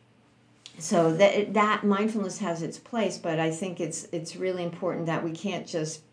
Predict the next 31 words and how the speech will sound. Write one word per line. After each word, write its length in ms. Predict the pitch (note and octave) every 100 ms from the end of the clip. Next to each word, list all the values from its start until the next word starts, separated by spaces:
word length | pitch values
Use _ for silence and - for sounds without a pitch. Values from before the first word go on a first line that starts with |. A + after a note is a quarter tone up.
| -
pull 300 | - G3+ F#3
out 200 | D#3 F3
what 140 | D#3+
we 80 | D#3+
like 380 | D#3 D3 D3+ D3+
and 180 | C#3+
leave 220 | D3+ D3+ D3
the 80 |
rest. 320 | C#3 C#3 - C#3
It's 180 | -
really 180 | E3 D#3+
important 380 | D3 - D#3 C#3
to 60 | D#3
have 240 | D3+ C#3
this 160 | C#3 C3+
whole 540 | - E3 D3+ D3 C#3 -
piece, 500 | - A#3 A3+ D#3+ -
this 240 | D#3+ -
whole 400 | F#3+ F3 D#3+ D3+
thing. 500 | - C4 D#4+ A3 E3
And 180 | D#3+ D#3+ - -
that's 420 | F#3+ G#3+ C#4 C#4+
why, 440 | A#3 G#3+ G3 F3+ -
um, 460 | F3+ E3+ D#3+ D#3+ E3 - _ _ _ _ _ _ _ _ _ _ _ _
it's 220 | A3+ A3+ G3+
not, 280 | G3 -
that's 220 | E3 F3+ -
not, 260 | F3 -
that's 320 | B3+ A3+ -
why, 220 | B3+ C#4 G#3
but 340 | F#3+ E3+ -